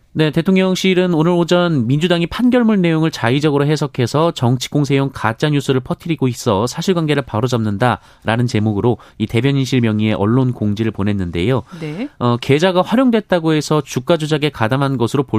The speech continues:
Speaker 1: 수 없다라고 선을 그었습니다. 어, 대통령실은 수사와 재판 과정에서 수십 명을 강도 높게 조사했으나 이 김건희 여사와 주가 조작 관련 연락을 주고받거나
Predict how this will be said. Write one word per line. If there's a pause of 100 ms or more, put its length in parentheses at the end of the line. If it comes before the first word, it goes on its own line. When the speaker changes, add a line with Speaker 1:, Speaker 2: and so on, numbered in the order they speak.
Speaker 1:
수
없다라고
선을
그었습니다. (480)
어,
대통령실은
수사와
재판
과정에서
수십
명을
강도
높게
조사했으나 (200)
이
김건희
여사와
주가
조작
관련
연락을
주고받거나